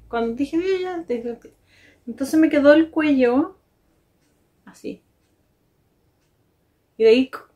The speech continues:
cortaba hacia arriba. No quedaba, no quedaba bien el cuello. Y, y quedó esto como, por decirte, así. Sin cuello, o sea, sin rebaje.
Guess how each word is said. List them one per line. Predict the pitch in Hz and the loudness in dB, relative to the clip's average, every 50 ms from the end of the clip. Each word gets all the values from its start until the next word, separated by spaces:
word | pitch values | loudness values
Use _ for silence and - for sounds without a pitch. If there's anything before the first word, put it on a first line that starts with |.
| _ _ | _ _
cortaba | - 220 214 - - 208 214 220 | -12 -12 -12 -8 -4 -2 -2 -2
hacia | 214 - - 220 | -2 -4 -8 -6
arriba. | 214 220 214 185 - - 185 - _ _ _ _ - | -2 -2 -2 -2 -4 -8 -14 -18 _ _ _ _ -16
No | 220 220 214 | -14 -10 -6
quedaba, | - 214 214 226 226 247 269 294 320 330 - _ _ _ _ _ _ _ _ _ _ | -4 0 2 2 4 4 4 2 2 -2 -6 _ _ _ _ _ _ _ _ _ _
no | - 262 | -10 -6
quedaba | 262 320 330 359 381 381 | -2 0 2 4 4 4
bien | 359 339 302 208 | 6 6 6 4
el | 185 180 180 - | 4 -4 -12 -16
cuello. | - - - - - - 185 _ _ _ _ _ _ _ _ _ _ _ _ _ _ _ | -18 -18 -18 -20 -20 -20 -20 _ _ _ _ _ _ _ _ _ _ _ _ _ _ _
Y, | - 214 208 208 - - - | -12 -8 -6 -6 -8 -8 -12
y | - | -14
quedó | - - 220 226 233 247 | -6 -2 0 2 4 4
esto | 269 262 - _ - 294 | 2 2 0 _ -10 -8
como, | 285 285 254 240 226 220 214 214 214 _ _ _ _ _ _ _ _ _ _ _ _ _ _ _ _ _ _ _ _ _ _ _ _ _ _ _ _ _ _ _ _ _ _ _ _ _ _ _ _ _ | -4 -4 -2 -2 -2 -4 -6 -8 -10 _ _ _ _ _ _ _ _ _ _ _ _ _ _ _ _ _ _ _ _ _ _ _ _ _ _ _ _ _ _ _ _ _ _ _ _ _ _ _ _ _
por | - 214 202 | -20 -20 -20
decirte, | 190 185 - - - 226 226 _ _ - 214 - 294 _ _ _ _ _ _ | -20 -20 -20 -20 -20 -20 -20 _ _ -18 -18 -18 -18 _ _ _ _ _ _
así. | - - - - - _ _ _ _ _ _ _ _ _ _ _ _ _ _ _ _ _ _ _ _ _ _ _ _ _ _ _ _ _ _ _ _ | -20 -20 -20 -20 -20 _ _ _ _ _ _ _ _ _ _ _ _ _ _ _ _ _ _ _ _ _ _ _ _ _ _ _ _ _ _ _ _
Sin | - - 277 262 262 | -4 0 0 0 0
cuello, | - - 185 - 110 - - _ _ _ | 0 -4 -4 -4 -6 -12 -16 _ _ _
o | _ | _
sea, | - - - - | -18 -16 -16 -14
sin | - - 262 262 254 | -4 2 4 4 4
rebaje. | 247 240 220 208 208 202 - - - - - - | 4 2 0 0 0 -2 -4 -12 -16 -18 -20 -20